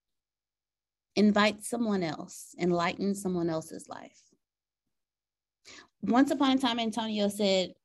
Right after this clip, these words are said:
<clears throat> that when you get somebody, or when you get, like, when you get a coach, or you get a pastor, or you find the perfect church, or you find the perfect community, that you,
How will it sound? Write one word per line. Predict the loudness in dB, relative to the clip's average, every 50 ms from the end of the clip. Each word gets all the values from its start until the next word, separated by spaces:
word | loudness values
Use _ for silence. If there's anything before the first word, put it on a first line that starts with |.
| _ -10
<clears throat> | -10 -2 4 6 8 8 8 6 2 -4 -8 _ _ _ _ _ _ _ _ -2
that | 2 4 4 4 2 0 -2 -8 _ _ _ _ _ _ _ _ _ _ _ _ _ _ _ _ _ _ _ _ _ _ _ _ _
when | -2 2 4 4 6
you | 4 4 2
get | 2 2 0 0 0 -2 -6
somebody, | -6 -6 -4 -4 -2 -2 0 0 0 0 0
or | 0 0
when | 0 0 0 0
you | -2 -2
get, | 0 0 0 0 0
like, | 0 0 0 0 -2 -4 _ -20 -20 -20 _ _ 2
when | 2 4 4
you | 4
get | 4 2
a | 2
coach, | 0 -4 -4 0 0 2 0 0 -6 -10 -8 -4
or | -4 -2
you | -2 -4 -4 -4 -2
get | 0 2 2 2 0 -4 -10 -20 _ _ _ _ _ _
a | -6 -4
pastor, | -4 -4 -2 2 4 4 4 2 0 -6 -8 -6 -4 -2 0 0 0 0 -2
or | -2 -2 -2 -2 0 0 -2 -2 -2 -2 -4
you | -4 -6 -4
find | -2 0 2 2 2 2
the | 0 -4
perfect | 0 0 0 0 0 -2 -6 -8 -8
church, | -2 2 2 4 4 2 0 0 0
or | 0 0
you | 0 -2 -4
find | -2 0 0 0 0
the | -2
perfect | -2 0 0 0 0 -4 -6 -6 -6
community, | -4 -2 0 2 2 2 2 0 -2 -4 -4 -4 -4 -6 -8 -12 -20 -20 _ _ _ _ _ _ _ _ _ 4
that | 4 6 6 4 0 -6 _ _
you, | -4 -2 0 0 2 2 0 0 -2 -4 -8